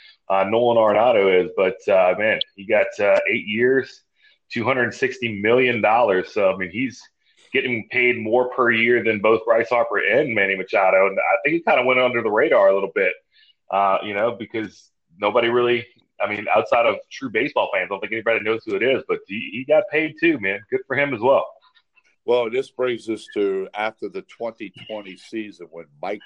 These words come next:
Speaker 2: Trout will be a free agent. Now, for
Speaker 1: Hmm.
Speaker 2: my money, my opinion, Mike Trout's
Speaker 1: Mm-hmm.
Speaker 2: the best player in baseball, and I think he's better than Harper, Machado, and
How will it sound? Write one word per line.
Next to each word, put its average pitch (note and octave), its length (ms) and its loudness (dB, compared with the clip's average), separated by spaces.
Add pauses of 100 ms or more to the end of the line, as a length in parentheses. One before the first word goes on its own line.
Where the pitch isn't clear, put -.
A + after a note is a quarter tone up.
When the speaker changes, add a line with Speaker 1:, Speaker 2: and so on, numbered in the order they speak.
Speaker 2:
Trout G2 400 -10
will F2 100 -16
be E2+ 220 -14
a D#2 40 -16 (160)
free F2 240 -14
agent. E2 320 -16
Now, G#2 260 -10
for F2 100 -12
Speaker 1:
Hmm. E2 60 -14
Speaker 2:
my D#3+ 280 -6
money, G#2+ 320 -14 (160)
my B2 220 -14
opinion, F#2+ 580 -18 (280)
Mike A#2+ 200 -10
Trout's A#2 260 -10
Speaker 1:
Mm-hmm. F2+ 120 -14
Speaker 2:
the G#2 60 -6
best G2+ 180 -16
player G2+ 200 -14
in E2+ 120 -20
baseball, F#2 440 -18 (260)
and G#2 140 -6
I B2 40 -4
think A#2+ 180 -10
he's G2+ 180 -16 (100)
better G#2 180 -8
than F2+ 120 -20 (140)
Harper, A2+ 300 -8 (160)
Machado, G2+ 600 -12 (320)
and G2+ 160 -12